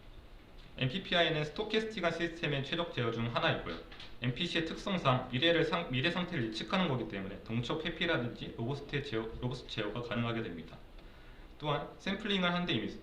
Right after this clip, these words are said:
하는 데 있어서 지피유 경-, 병렬 계산을 하기 때문에 아래와 같은 장점들을 가질 수 있습니다.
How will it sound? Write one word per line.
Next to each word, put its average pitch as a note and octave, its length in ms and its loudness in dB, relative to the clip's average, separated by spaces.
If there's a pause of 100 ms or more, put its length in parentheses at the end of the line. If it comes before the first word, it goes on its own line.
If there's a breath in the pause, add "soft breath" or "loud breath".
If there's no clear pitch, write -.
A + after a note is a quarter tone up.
하는 F3+ 180 2
데 F3 100 4
있어서 - 520 -2 (160)
지피유 E3 400 0
경-, B2+ 300 2
병렬 D3 360 4
계산을 C3+ 460 2
하기 D#3 220 -2
때문에 G2+ 460 -2 (120)
아래와 B2+ 380 4
같은 A#2+ 300 0
장점들을 B2+ 520 0
가질 G#2+ 200 -4
수 G#2+ 120 -4
있습니다. - 360 -8